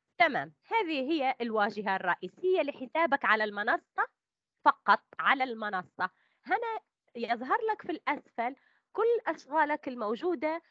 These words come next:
في الدرايف الخاص بالجوجل. الدرايف، يعني لو أنت كنت محمل صور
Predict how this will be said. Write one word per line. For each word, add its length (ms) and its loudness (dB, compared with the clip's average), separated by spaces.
في 60 0
الدرايف 800 2
الخاص 520 2
بالجوجل. 600 0
الدرايف، 520 2
يعني 220 -2
لو 80 0
أنت 240 -6
كنت 340 -12
محمل 440 -4
صور 360 0